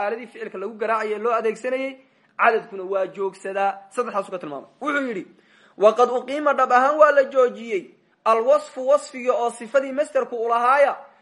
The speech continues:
Wal aalaatu iyo aalaadkii wax lagu garaacayay ee loo adeegsanayay." Muqaamahu ay muqaamal masteri, masterka booskiisu baa la joojiyey.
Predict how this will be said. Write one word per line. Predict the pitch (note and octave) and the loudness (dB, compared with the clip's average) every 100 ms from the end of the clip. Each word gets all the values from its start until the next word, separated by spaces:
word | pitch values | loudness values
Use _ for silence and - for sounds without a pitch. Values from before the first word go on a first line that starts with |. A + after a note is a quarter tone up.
| _ | _
Wal | G#3 D4 | 6 6
aalaatu | C4 A#3 A#3+ D4+ - | 6 2 2 0 -2
iyo | A#3+ A#3+ | -6 -4
aalaadkii | A3+ A#3+ C#4+ - - | -2 0 -2 -4 -8
wax | C#4 B3 | -6 -6
lagu | A3+ A#3 C4+ | -6 -8 -4
garaacayay | B3 A#3+ C4+ B3 A3 G#3 | -2 0 0 -2 -8 -8
ee | A3 | -2
loo | B3 | 2
adeegsanayay." | D4+ B3+ A#3 A3 D4 C#4 G#3+ D#3+ _ _ - | 2 2 -2 -4 -6 -6 -6 -10 _ _ -14
Muqaamahu | G3+ A3 C4 C#4+ B3+ B3 A#3 | -2 6 6 4 -2 -6 -10
ay | A#3 | -10
muqaamal | A3 A3 A3+ C4+ | -10 -6 -6 -6
masteri, | B3+ A3+ B3+ B3+ | -12 -14 -14 -12
masterka | C4 B3 G#3+ | -12 -12 -10
booskiisu | G#3+ C4 B3+ B3 A#3+ | -2 0 0 -8 -8
baa | A#3+ | -8
la | G3 | -6
joojiyey. | E3+ D#3+ D3 | -10 -12 -12